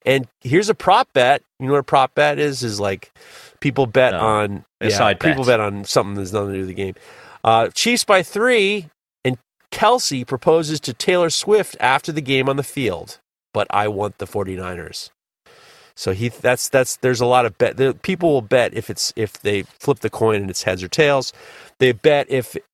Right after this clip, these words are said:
Speaker 2: Yeah, yeah.
Speaker 1: what's the
Speaker 2: Yeah.
Speaker 1: first, uh, p-, uh, chip commercial? Is it Doritos? Will Usher, who's singing, well, what would be the first song? It's like, it's incre-, it's an insane amount of betting.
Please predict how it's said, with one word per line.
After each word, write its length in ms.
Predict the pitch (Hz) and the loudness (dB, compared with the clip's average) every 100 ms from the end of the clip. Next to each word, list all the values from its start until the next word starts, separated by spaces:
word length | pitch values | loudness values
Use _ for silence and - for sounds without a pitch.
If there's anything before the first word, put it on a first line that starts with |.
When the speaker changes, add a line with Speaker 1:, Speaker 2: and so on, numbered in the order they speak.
| - | -6
Speaker 2:
Yeah, 200 | 101 76 | -2 2
yeah. 40 | |
Speaker 1:
what's 200 | 139 143 | 2 2
the 80 | - | -2
Speaker 2:
Yeah. 60 | 123 | -2
Speaker 1:
first, 420 | - 131 120 - _ - | 0 0 0 -4 _ -2
uh, 200 | 113 110 | 0 0
p-, 180 | - - | -4 -6
uh, 160 | 110 107 - | -2 -2 0
chip 340 | - 185 - | 0 0 0
commercial? 480 | - 156 151 - 131 | -2 0 0 0 -2
Is 100 | 104 | -2
it 100 | 90 | -2
Doritos? 840 | 104 110 170 170 160 147 131 - - - - | -2 0 2 4 4 2 -4 -10 -14 -20 -16
Will 460 | 113 127 143 143 139 | -2 2 4 2 0
Usher, 480 | 147 156 - 156 139 | 2 2 2 0 0
who's 180 | 131 127 | 0 -2
singing, 440 | - 143 143 131 | -2 -2 -2 0
well, 120 | 120 | -2
what 200 | 110 143 | 2 2
would 200 | 147 135 | 2 -2
be 120 | 117 127 | 0 -2
the 80 | |
first 280 | 113 123 120 | 0 0 0
song? 280 | 143 135 127 | 2 0 0
It's 180 | 117 - | -4 -2
like, 180 | 117 - | -2 -2
it's 220 | - 123 135 | -8 -8 -6
incre-, 320 | 107 - - | -8 -6 -4
it's 200 | 120 - | -4 -4
an 80 | 123 | -4
insane 380 | 117 - 120 | -4 -2 0
amount 220 | 110 104 101 | 0 -2 -4
of 80 | |
betting. 320 | 92 101 92 | -4 -4 -4